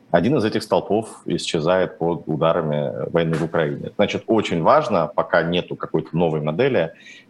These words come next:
делать так, чтобы первый столб продолжал приносить, э, евро в бюджеты компаний, налоги и так далее. И вот этим Шольц очень сильно озабочен.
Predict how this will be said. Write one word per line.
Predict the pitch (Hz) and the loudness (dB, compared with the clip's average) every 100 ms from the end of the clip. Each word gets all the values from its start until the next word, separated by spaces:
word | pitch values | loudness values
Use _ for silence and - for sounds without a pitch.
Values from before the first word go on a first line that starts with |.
| _ | _
делать | 98 85 80 | 0 2 2
так, | 120 - | 0 0
чтобы | - 85 80 78 - | -2 -2 0 -2 0
первый | 101 82 80 | 0 2 -2
столб | 73 - 113 123 - | -2 0 0 0 -2
продолжал | - 87 78 73 95 104 | -2 0 0 2 2 2
приносить, | - 85 76 - 95 98 - - - - | 0 -4 -4 -2 -2 -2 -4 -6 -8 -10
э, | - 76 76 | -6 -2 -2
евро | 71 90 87 80 71 - | 0 0 2 0 0 -4
в | 78 82 80 76 73 - - | -2 0 0 0 -2 -4 -2
бюджеты | 90 73 82 80 73 | -2 0 -2 -2 -4
компаний, | - 76 - 98 90 76 76 76 85 | 0 0 2 2 0 -2 -2 -4 -4
налоги | 85 78 85 87 76 | -2 0 0 0 -2
и | 78 | -2
так | 87 78 | -2 -2
далее. | - - - - - - - - | -2 -4 -8 -12 -18 -18 -6 0
И | 202 | 2
вот | 165 95 - | 2 0 0
этим | 139 139 110 | 0 0 0
Шольц | 127 123 | 0 0
очень | 110 101 101 | 0 -2 -2
сильно | - 101 98 87 | -2 0 2 2
озабочен. | 87 76 78 - | 0 -2 -4 -6